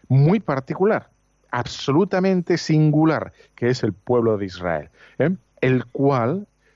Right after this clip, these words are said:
lucharon, como hemos visto, contra Roma, porque Roma prete-, ere-, se erigía a sí misma en el pueblo de Israel como, eh, el, el César se erigía a sí mismo como el, el Salvador, el,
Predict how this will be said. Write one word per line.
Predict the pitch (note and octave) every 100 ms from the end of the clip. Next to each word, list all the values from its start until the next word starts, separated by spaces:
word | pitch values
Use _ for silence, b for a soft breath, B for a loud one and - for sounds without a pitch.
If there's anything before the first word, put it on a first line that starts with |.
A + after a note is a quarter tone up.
| -
lucharon, | A2+ A2+ C3 A#2+
como | G#2+ A#2
hemos | C3 B2 B2+
visto, | C3 A#2
contra | - A#2 A2 G#2 G#2
Roma, | G2+ G#2+ A2+ D#3 F3+ D#3+ D#3+ G#3+
porque | B2 - C#3+
Roma | - D3 F#3 F#3+
prete-, | F3 - C3+ -
ere-, | B2 A#2+ -
se | - A2
erigía | G#2+ G#2+ - E3 A#2+ - B B
a | A2+
sí | - D#3+
misma | E3+ B2+ A2 F#2+ -
en | C3+
el | B2 A2+
pueblo | - B2+ D3 E3
de | F#3
Israel | G3 F#3+ F#3+ G3 G3+ B B B -
como, | D3 D3+ F#3 - b -
eh, | A#2+ A2 G#2+ G#2 G2+ G2 F#2+ F#2+ F#2+ G#2+ _ _ -
el, | A2 G2+ F#2+ F#2 F#2+ G2
el | E2+
César | - D#3 - C#3 F3+
se | -
erigía | G#2 - C3
a |
sí | C3 D3+
mismo | D3+ F3 G3 B B
como | A#2 G#2 F#2+
el, | F#2+ F#2+
el | G2+ F#2
Salvador, | - F#2+ F2+ G2 F3 -
el, | G#2 G2 F#2+